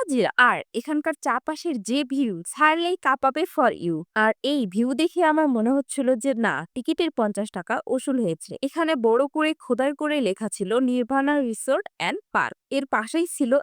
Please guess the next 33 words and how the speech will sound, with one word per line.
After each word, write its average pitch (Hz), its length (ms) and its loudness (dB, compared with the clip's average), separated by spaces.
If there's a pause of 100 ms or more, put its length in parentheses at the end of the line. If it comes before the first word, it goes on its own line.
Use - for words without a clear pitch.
(100)
এত - 360 -4
বড় 233 420 4
একটা 214 220 -4
সিংহ। 180 460 -4 (160)
সিংহ 311 420 4
দেখে 330 320 0
রাফান 285 380 2
বলতেছিল, 285 480 -2
"আম্মু 240 340 2
চলো 240 320 -2
সিংহটাকে 240 560 -2
বাসায় 214 320 -2
নিয়ে 190 240 0
যাব।" 139 220 -8 (120)
এর 285 200 -2
জন্য 208 280 0
আমি 233 200 0
সিংহটাকে 233 580 -2
পোষ 233 300 -6
মানানোর 233 360 0
চেষ্টা 262 280 -2
করতেছিলাম, 170 580 -8
বলছিলাম, 262 480 2
"তোকে 277 180 -2
ভাত 220 320 -2
মাছ 196 220 -4
খাওয়াবো," 170 460 -6
কিন্তু 320 260 2
না, 277 240 4
সিংহটা 269 540 2
রাজিই 262 360 2
হলো 185 220 0
না। 156 140 -8